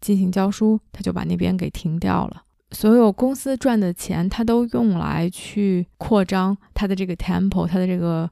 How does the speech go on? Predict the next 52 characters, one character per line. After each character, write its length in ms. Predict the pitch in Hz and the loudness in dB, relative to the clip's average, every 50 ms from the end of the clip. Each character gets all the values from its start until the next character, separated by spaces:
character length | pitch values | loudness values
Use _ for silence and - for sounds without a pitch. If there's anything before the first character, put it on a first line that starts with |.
| _ - | _ -12
寺 220 | - - - 196 | -10 -4 -2 0
庙。 280 | 190 185 185 175 170 - _ _ _ _ _ _ _ _ - | 2 2 2 0 0 -4 _ _ _ _ _ _ _ _ -4
一 160 | 190 190 208 | -2 0 0
旦 180 | 254 294 294 | 0 0 2
周 160 | 254 247 240 226 | 2 2 4 4
围 120 | 220 214 | 4 4
有 180 | 202 - - 208 | 2 0 -2 -4
地， 360 | - - 202 185 175 190 170 _ _ _ _ _ - | -4 -4 -4 -4 -4 -6 -8 _ _ _ _ _ -4
而 160 | - 196 196 | -2 0 0
同 260 | 196 180 185 185 196 | 0 0 0 0 0
时 300 | 196 - - 185 180 180 | -2 -2 -2 -2 -2 -2
他 180 | 180 - - 202 | -2 -2 -2 0
们 120 | 196 196 | 0 2
又 140 | 196 196 196 | 2 2 2
有 100 | 175 165 | 2 0
钱， 400 | 165 - - - - - 151 170 - _ _ - | -2 -6 -6 -6 -4 -2 -2 -4 -4 _ _ -10
他 120 | - - | -4 -2
们 100 | 202 190 | 0 0
就 100 | 190 196 | 2 2
会 120 | 190 190 180 | 2 2 2
把 140 | 185 - - | 0 -2 -4
这 100 | - 185 | -4 -4
个 100 | 180 180 | -4 -4
地 340 | 175 - 196 190 185 180 - - - | -6 -4 -6 -4 -4 -4 -6 -8 -6
给 160 | - 180 175 | -4 -2 -2
买 200 | 185 190 - - | 0 -2 -4 -6
下 200 | - - - - | -8 -8 -8 -8
来， 240 | - - - 165 _ _ _ _ _ _ _ _ - | -8 -10 -12 -14 _ _ _ _ _ _ _ _ 0
让 160 | - 214 208 | 2 4 4
更 180 | 208 220 214 208 | 4 2 2 2
多 160 | 196 196 196 | 4 2 2
的 120 | 190 190 180 | 4 2 2
人 320 | 175 170 165 165 175 180 - - _ - | 2 2 2 2 0 0 -2 -8 _ -12
可 160 | - - 190 | -4 -2 0
以 140 | 190 202 196 | 2 2 2
来 240 | 175 165 165 165 175 | 2 0 0 -2 -2
这 220 | - - 190 180 | 0 0 0 2
里 340 | 175 170 165 - - - - - | 2 0 -2 -2 -6 -10 -12 -8
进 220 | - - 196 190 | -2 0 0 0
行 380 | 175 - 180 180 180 185 - - | 0 -2 -2 -2 0 -2 -2 0
冥 200 | - 180 175 185 | 0 0 0 0
想， 200 | 190 - 208 - - - _ _ _ _ _ _ _ _ _ - | 0 -2 -6 -8 -8 -12 _ _ _ _ _ _ _ _ _ -14
可 160 | - - 190 | -6 -2 0
以 80 | 190 185 | 0 0
来 200 | 175 165 165 180 | 0 0 -2 -4
净 200 | - - 196 185 | -2 0 0 0
化 200 | 160 180 175 170 | 0 0 -2 -2
自 160 | - - 180 | -2 -6 -8
己 60 | 180 | -6
的 140 | 170 - 170 | -6 -8 -8
心 220 | - - 175 170 | -4 -4 -2 -2
灵。 200 | 170 170 170 165 | -2 -2 -4 -6